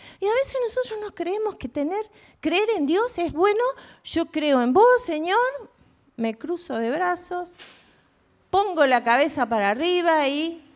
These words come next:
"Dame, dame, dame". No, no, no, no, no es así. No es así.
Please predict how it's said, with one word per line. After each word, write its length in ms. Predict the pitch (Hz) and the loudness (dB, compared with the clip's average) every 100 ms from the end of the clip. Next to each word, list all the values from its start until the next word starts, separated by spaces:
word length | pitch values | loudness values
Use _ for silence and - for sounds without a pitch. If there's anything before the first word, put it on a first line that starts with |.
| - | -2
"Dame, 560 | 240 381 415 415 359 | 6 6 6 4 2
dame, 560 | 302 339 370 392 381 - - | 6 6 6 4 -2 -4 -4
dame". 420 | 262 254 220 269 269 | -2 0 -2 -6 -4
No, 420 | 262 269 311 320 | 0 2 2 2
no, 200 | 285 254 | 0 0
no, 160 | 247 214 | -2 -4
no, 200 | 202 175 _ | -6 -10 _
no 80 | 240 | -2
es 160 | 240 208 | -2 -2
así. 300 | 185 - - _ - - - _ _ _ _ _ | -10 -12 -16 _ -20 -20 -20 _ _ _ _ _
No 100 | 226 | 2
es 160 | 226 202 | 4 0
así. 280 | 185 175 | -14 -16